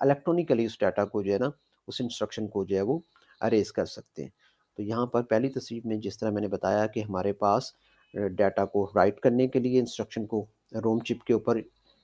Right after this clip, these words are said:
राइट करने के लिए ये मशीन इस्तेमाल होती है और ये वाली डिवाइस जो हमारे पास, अ, रोम चिप को,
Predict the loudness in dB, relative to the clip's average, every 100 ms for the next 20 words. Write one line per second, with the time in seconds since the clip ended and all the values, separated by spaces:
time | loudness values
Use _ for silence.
0 | _ _ 4 4 6 4 6 4 4 2
1 | 2 0 0 4 4 4 2 0 2 2
2 | 4 4 4 4 4 4 2 0 2 0
3 | 2 2 0 -12 _ _ _ 0 4 6
4 | 4 2 2 2 0 -6 -8 _ _ _
5 | _ _ _ _ _ _ 0 2 2 -2